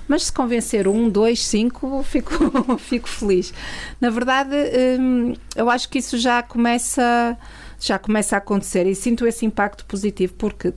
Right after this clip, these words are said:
tenho sentido, eh, mais curiosidade nestes territórios, e eu não estou a dizer que vem toda a gente mo-, morar para cá, não é? Mas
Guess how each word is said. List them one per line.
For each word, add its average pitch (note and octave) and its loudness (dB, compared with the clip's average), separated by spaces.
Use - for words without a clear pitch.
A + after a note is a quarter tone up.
tenho A#3 0
sentido, F3+ -2
eh, F#3 4
mais A3 0
curiosidade A#3+ 0
nestes A3+ -2
territórios, A#3 -2
e - 0
eu G#3 2
não G3+ 2
estou G#3 -2
a - 2
dizer G3+ 0
que - -18
vem G3+ 2
toda G#3 -2
a G#3 2
gente G3 -4
mo-, F#3 -2
morar F#3 2
para F#3+ -4
cá, F#3 -2
não G3+ 2
é? F3 2
Mas F3 0